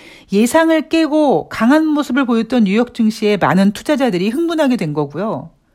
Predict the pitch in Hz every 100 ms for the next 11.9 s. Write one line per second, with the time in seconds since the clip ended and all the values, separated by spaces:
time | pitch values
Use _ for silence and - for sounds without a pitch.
0 | _ _ _ - - 180 170 165 226 233
1 | 185 - 240 214 202 175 - 320 330 269
2 | - 214 330 160 - _ _ _ - 156
3 | - 269 311 143 175 226 196 - 359 226
4 | - - _ - - - 339 339 359 330
5 | - _ _ _ _ 320 311 - 196 285
6 | 349 320 240 339 277 151 - - - 220
7 | 269 208 220 254 240 294 294 277 175 175
8 | 269 _ _ _ _ _ _ _ _ _
9 | _ _ _ _ _ _ _ _ - 208
10 | 285 285 - 277 277 262 269 262 254 247
11 | 240 233 226 226 254 233 220 202 -